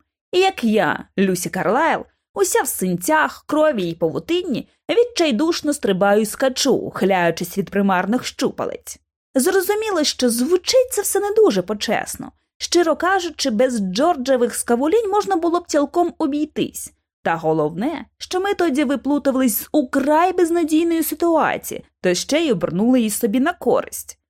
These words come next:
Хочете дізнатися, як саме? Зараз я вам розповім.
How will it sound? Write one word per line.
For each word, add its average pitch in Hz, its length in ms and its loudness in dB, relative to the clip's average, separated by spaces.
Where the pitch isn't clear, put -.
Хочете 185 420 0
дізнатися, 196 640 0
як 220 180 0
саме? 370 380 -4
Зараз 196 560 2
я 277 180 2
вам 233 280 2
розповім. 185 680 -4